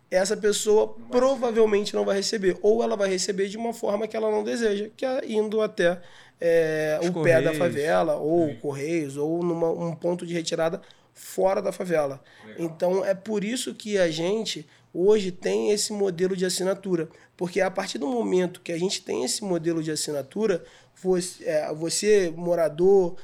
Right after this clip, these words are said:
Speaker 1: da favela X, você vai ter um cep pra colocar. Então, você pode comprar no Correio, você pode comprar pelo Instagram, numa lojinha que você viu bacana, você pode comprar em qualquer lugar.
Speaker 2: Aí você vai colocar no cep que vocês vão fornecer?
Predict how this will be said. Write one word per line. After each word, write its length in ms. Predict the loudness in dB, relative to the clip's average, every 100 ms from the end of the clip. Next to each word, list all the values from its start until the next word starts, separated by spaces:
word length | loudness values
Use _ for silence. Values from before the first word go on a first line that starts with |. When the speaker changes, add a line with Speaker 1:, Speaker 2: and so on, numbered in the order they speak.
| -16 -8
Speaker 1:
da 140 | -6
favela 380 | -4 -2 0 0
X, 520 | -2 -2 -2 -4 -6 -10 _
você 220 | -8 -6
vai 120 | -4 -4
ter 140 | -4
um 100 | -4
cep 540 | -2 0 0 0 -4 -20 _ _
pra 160 | -6 -4
colocar. 460 | -2 -2 0 -2 -4
Então, 140 | -6
você 160 | -6 -6
pode 220 | -6 -6
comprar 260 | -8 -6
no 80 | -6
Correio, 380 | -6 0 0 0
você 100 | -6
pode 220 | -8 -10
comprar 240 | -10 -10 -12
pelo 180 | -10
Instagram, 560 | -8 -6 -4 0 0 -2 -8 -20 _
numa 560 | -10 -8 -6 -4 -4 -4
lojinha 460 | 0 0 0 -4
que 80 | -6
você 240 | -6 -8 -6
viu 240 | -4 -4 -6 -12
bacana, 480 | -8 -8 -2 0 0
você 160 | -2 -6
pode 180 | -8 -10
comprar 240 | -6 -6
em 40 |
qualquer 320 | -4 -4 -4 -4
lugar. 400 | -2 -2 -2 -4 -14
Speaker 2:
Aí 100 | -14
você 120 | -14 -16
vai 100 | -16
colocar 360 | -16 -10 -8
no 120 | -8
cep 420 | -6 0 0 -2 -10
que 140 | -4
vocês 320 | -4 2 0
vão 120 | 2
fornecer? 560 | -2 -2 -2 -2 -6 -6